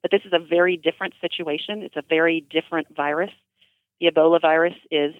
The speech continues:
uh, not transmitted the same way, and the Ebola virus has a much higher mortality rate. The covid nineteen, nineteen virus is, uh, spread very, very easily from person to person,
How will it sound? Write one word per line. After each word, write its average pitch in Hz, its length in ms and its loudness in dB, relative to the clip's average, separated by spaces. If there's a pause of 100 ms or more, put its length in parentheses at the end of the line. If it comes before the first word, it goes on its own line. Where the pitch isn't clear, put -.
(380)
uh, 143 220 -4 (140)
not 165 200 0
transmitted 170 440 -4
the 196 140 -12
same 180 160 -6
way, 180 280 -4 (420)
and 170 120 0
the 160 140 6
Ebola 156 240 6
virus 151 320 0
has 151 160 -4
a 151 60 -6
much 147 260 -6
higher 151 460 -2
mortality 156 440 -6
rate. 160 260 -6 (360)
The 156 260 -6 (440)
covid 180 220 2
nineteen, 180 440 -4 (200)
nineteen 170 420 -4
virus 180 300 -4 (180)
is, 160 240 -2 (680)
uh, 156 180 -4
spread 170 320 2
very, 180 280 0
very 165 240 0
easily 180 420 -6
from 165 120 -12
person 170 300 -8
to 170 60 -12
person, 226 400 -12